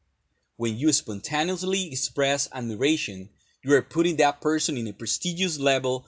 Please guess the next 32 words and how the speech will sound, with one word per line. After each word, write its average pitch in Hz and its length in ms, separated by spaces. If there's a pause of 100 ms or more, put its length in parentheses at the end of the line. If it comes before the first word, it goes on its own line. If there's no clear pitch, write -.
(120)
within 110 280
a 90 40
hierarchy. 107 680 (600)
As 92 160
a - 20
result, 131 560 (400)
the 104 80
person 151 480
will 110 140
feel 127 260
inspired 131 680 (260)
to 113 100
perform 143 600
with 113 140
the 104 60
quality, 156 760 (320)
quality 160 600
of 113 160
the 107 100
assigned 107 540
level. 85 440 (800)
So 190 260
far, 107 300 (680)
we 160 100
have 165 160
explained 143 540
the 131 40
correlation 127 680
between 113 280
admiration 113 640
and 107 160
prestige. - 600